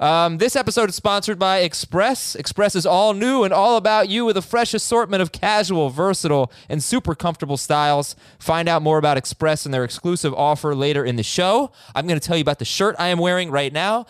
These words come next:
It is like I am wearing a blanket. It is in-, incredibly comfortable, and I might fall asleep on the podcast. All right, we do not have a Thursday night game to recap.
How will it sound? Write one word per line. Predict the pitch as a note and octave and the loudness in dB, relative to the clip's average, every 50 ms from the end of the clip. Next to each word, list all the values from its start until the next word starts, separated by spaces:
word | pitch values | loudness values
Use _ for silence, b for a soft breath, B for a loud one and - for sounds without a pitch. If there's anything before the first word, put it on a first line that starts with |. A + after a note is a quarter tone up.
| B B B | B B B
It | - D#3 | -4 -4
is | D#3+ D#3 D3 | -2 -2 -2
like | E3 E3 D#3 - | -2 -2 -2 0
I | C3 C#3+ | -2 -2
am | C#3+ C3+ C3 | 0 -2 -2
wearing | B2+ C#3+ D#3 D#3+ E3 E3 E3 | 0 0 0 0 0 -2 -2
a | - D3 D3+ | -4 -6 -4
blanket. | B2 B2 B2 A#2+ A2 - F#2+ F2+ - | -2 -2 -4 -4 -4 -4 -6 -6 -4
It | B2 B2+ | -4 -2
is | C3 B2 A#2 | -2 -2 -4
in-, | B2 A#2 - - _ - | -6 -8 -10 -12 _ -8
incredibly | C#3+ C#3 B2 - - D3+ D#3+ F3 E3+ E3 D#3+ D3+ C#3+ C#3+ | -6 -6 -6 -10 -10 -4 0 0 2 2 2 0 0 -2
comfortable, | C3+ - C3 B2 - C#3+ A#2+ B2 A#2+ A#2 B B B B | -2 -2 -2 -2 -2 -4 -2 -2 -2 -2 B B B B
and | - G3+ | -2 0
I | G#3+ | 0
might | A3 A#3 G#3 | 0 0 0
fall | - A3+ G3 F#3 | 0 0 0 0
asleep | E3+ - F#3 F3+ E3 - - _ _ _ b b b b b _ | 0 -2 -2 -2 -2 -2 -4 _ _ _ b b b b b _
on | A#2+ B2+ | -4 -4
the | A#2+ F#2 | -4 -4
podcast. | G#2 F2+ F2 E2 - E2 C#2 - - - - _ b b b b b b b b b b b b | -6 -8 -8 -8 -8 -10 -10 -10 -12 -16 -18 _ b b b b b b b b b b b b
All | D3+ | 2
right, | D3+ C3+ A2+ | 2 2 0
we | G#2 C3 F3+ | 0 -2 -2
do | D#3 D#3+ | -2 -2
not | C#3 C#3+ D3+ E3 E3+ D#3 | -2 0 0 0 0 0
have | D#3 C#3 C3+ C3+ C3+ C3 B2+ - - _ _ _ _ _ _ _ _ _ _ _ _ _ _ _ _ | 0 2 2 2 2 0 -2 -8 -16 _ _ _ _ _ _ _ _ _ _ _ _ _ _ _ _
a | C3 - | -6 -4
Thursday | - D3 D3 C#3 D3 C#3 | 0 0 0 0 0 0
night | C3+ C3 B2+ - | 0 -2 -2 -2
game | B2+ B2 A#2+ | -2 -4 -2
to | A2 A2 | -2 -2
recap. | A2+ A#2 A2+ - G2+ F2 F2 F#2 | -2 -2 -2 -4 -6 -6 -6 -8